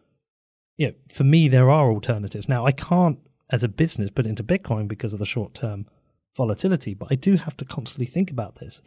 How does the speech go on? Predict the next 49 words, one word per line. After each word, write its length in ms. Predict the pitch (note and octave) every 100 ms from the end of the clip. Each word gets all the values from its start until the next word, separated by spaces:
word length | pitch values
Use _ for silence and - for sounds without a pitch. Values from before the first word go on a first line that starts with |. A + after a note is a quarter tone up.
| _ _
And 100 | C3
it 80 | C#3+
reminds 420 | C3+ C3 E3 E3
me 60 | B2+
of 40 |
the 60 | A#2
fact 300 | - A#2 -
that 180 | A2+ - _ _ _ _
inflation 640 | - C3 C#3+ E3 - C3 B2+
is 440 | D3 C#3+ A#2 A2 - _ _ _ -
a 40 |
theft 460 | - - - - -
from 240 | - A#2+ F#2+
us 300 | - - _ _
that 120 | A#2
we 140 | C3 A2
sh-, 100 | -
we 160 | C3 A#2+
shouldn't 360 | - - F3 -
have 200 | D3+ -
to 100 | A2
go 160 | G#2 F#2
through 180 | A2+
and 80 | G#2+
we 60 | A2+
don't 260 | B2+ B2
have 160 | A#2+ A2
to 100 | G2+
go 140 | F#2+
through. 280 | F#2+ G2 F2+ - _ _ _ _ _ _ _ _
But 80 | -
the 60 | C#3+
bigger 200 | G3 G3+
point 200 | E3+ C3
is 160 | B2+ - _ _
when 200 | C#3+ D#3
you 140 | F3+
look 200 | G3 F3+
at 80 | -
something 420 | - C#3 C3 B2
like 440 | A2 A#2 A2 G2+ - _ _ _ _ _
the 140 | C#3+ A#2+
inflation 420 | A2 B2+ - A#2
we're, 220 | A2 G#2 C#3
we're 380 | A#2+ A2+ G#2+ - -
dealing 220 | C3 A#2
with 140 | G#2
here, 140 | A#2 A2
I, 140 | C3